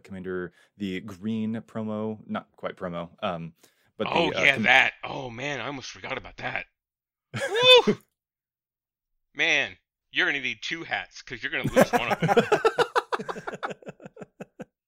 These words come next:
Speaker 3: That's, that's the, that's the most Gavin response I think we've heard outside of Gavin.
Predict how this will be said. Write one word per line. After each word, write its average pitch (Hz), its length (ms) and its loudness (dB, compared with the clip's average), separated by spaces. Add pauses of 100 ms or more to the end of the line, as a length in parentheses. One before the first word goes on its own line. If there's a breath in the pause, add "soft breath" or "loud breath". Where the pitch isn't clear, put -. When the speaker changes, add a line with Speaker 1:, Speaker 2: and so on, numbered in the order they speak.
(1200 loud breath)
Speaker 3:
That's, - 140 -12
that's 165 260 -2
the, 160 100 -6
that's 160 260 -4
the 147 60 -10
most 139 280 -4
Gavin 123 340 0
response 120 500 -6
I 147 60 -4
think 123 200 -8
we've 131 120 -2
heard 127 140 2
outside 120 340 6
of 117 120 -8
Gavin. 110 440 -2